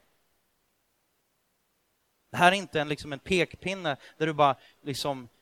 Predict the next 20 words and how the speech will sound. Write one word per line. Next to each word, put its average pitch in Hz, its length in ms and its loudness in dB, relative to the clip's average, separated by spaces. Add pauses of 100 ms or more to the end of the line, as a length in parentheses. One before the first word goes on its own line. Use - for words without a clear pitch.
(120)
"Jag 143 120 -8
har 165 120 4
redan 170 280 6
dåligt 151 240 -2
samvete 147 420 -2
över, 135 380 -6
kring, 143 340 -6
kring 143 280 -6
allt 139 320 2
jag, 127 320 -4
jag 123 280 -4 (800)
inte 156 420 -4
gör 135 400 -2
men 131 260 -8
borde 135 320 -4
göra." 117 320 -6 (1200)
Men 139 100 -2
jag 151 60 2
vill 156 100 -4
bara 143 300 2